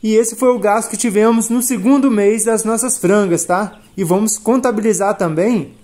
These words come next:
o terceiro mês e passar pra vocês aqui. Então, quando chegar aí, é, dia quatorze de junho,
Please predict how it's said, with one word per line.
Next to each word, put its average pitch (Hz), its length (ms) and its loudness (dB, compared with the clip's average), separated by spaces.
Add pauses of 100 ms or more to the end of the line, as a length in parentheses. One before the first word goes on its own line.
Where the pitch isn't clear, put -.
(160)
o 185 120 -4
terceiro 220 540 0
mês 180 260 2
e 175 60 -6
passar 196 380 -2
pra 220 100 -2
vocês 220 420 -2
aqui. 226 380 -6 (1900)
Então, 202 280 0
quando 233 260 0
chegar 208 400 0
aí, 208 400 -2 (240)
é, 190 320 2
dia 185 180 -2
quatorze 208 640 0
de 170 160 -2
junho, 175 420 0